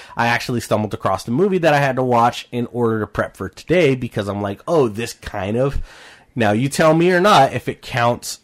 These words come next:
towards, uh, you know, our hall-, my Halloween, thirty-one Days of Halloween.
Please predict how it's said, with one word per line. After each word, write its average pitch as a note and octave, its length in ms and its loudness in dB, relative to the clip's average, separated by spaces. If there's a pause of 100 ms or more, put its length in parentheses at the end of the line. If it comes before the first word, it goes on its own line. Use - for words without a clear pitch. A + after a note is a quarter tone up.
(100)
towards, G#2+ 640 0
uh, F#2 520 -4
you A2+ 140 -2
know, F#2 300 0
our G#2+ 140 2
hall-, A2 280 -2
my G2+ 200 -2
Halloween, A2+ 580 2
thirty-one G#2+ 420 2
Days G2+ 180 0
of F2 120 -8
Halloween. F#2+ 500 -2